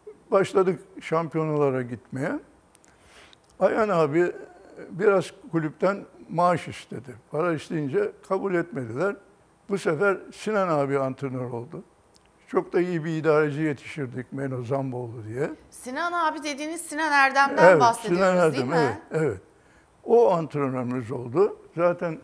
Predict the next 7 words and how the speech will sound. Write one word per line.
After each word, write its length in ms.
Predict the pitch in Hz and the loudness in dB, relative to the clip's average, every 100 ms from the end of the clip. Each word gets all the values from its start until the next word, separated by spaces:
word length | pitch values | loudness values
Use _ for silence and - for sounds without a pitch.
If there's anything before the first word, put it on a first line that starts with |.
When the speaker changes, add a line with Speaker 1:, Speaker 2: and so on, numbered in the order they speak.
| - _ _ - | -20 _ _ -14
Speaker 1:
e, 320 | 156 156 151 | -10 -8 -8
şeyde 560 | - 160 151 170 165 - 113 - - - | -4 -4 -2 -2 -2 -4 -10 -14 -12 -6
keşke 300 | 165 - 180 | -6 -6 -4
o 160 | 160 | -4
tabloyu 460 | 165 156 156 165 160 | 0 -2 2 0 2
da 100 | 165 | 0
götürseydim. 720 | 131 123 127 - 131 147 190 | -2 -6 -10 -4 -4 -4 -6